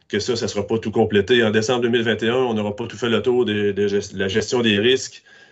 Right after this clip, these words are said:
puis l'adaptation au changement climatique. On en a pour des années de défis devant nous, mais les risques sont quand même, avec les connaissances actuelles, considérés en amont. Il y a plusieurs risques qu'on considère,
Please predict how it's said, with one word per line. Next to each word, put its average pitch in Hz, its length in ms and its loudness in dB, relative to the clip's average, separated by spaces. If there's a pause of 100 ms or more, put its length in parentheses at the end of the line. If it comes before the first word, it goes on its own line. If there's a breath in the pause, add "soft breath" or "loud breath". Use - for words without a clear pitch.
(140 loud breath)
puis - 100 -16
l'adaptation 107 540 -2
au 113 40 -4
changement 107 340 -4
climatique. 104 500 -4
On 107 100 -2
en 104 140 -2
a 110 100 0
pour 104 160 -4
des 107 220 -2
années 113 220 2
de 110 100 -2
défis 101 400 -6
devant 101 340 -2
nous, 123 280 -4 (320 loud breath)
mais 101 80 0
les 117 260 0
risques 139 340 -2
sont 110 200 -4
quand 113 280 -2
même, 131 220 0 (720)
avec 107 220 -6
les 113 80 -6
connaissances 117 460 -2
actuelles, 123 500 2
considérés 120 840 -2 (460 loud breath)
en 110 140 -4
amont. 113 300 0
Il - 20 2
y 113 40 -2
a 113 40 -8
plusieurs 131 320 2
risques 135 240 -4
qu'on 117 140 -6
considère, 117 760 -2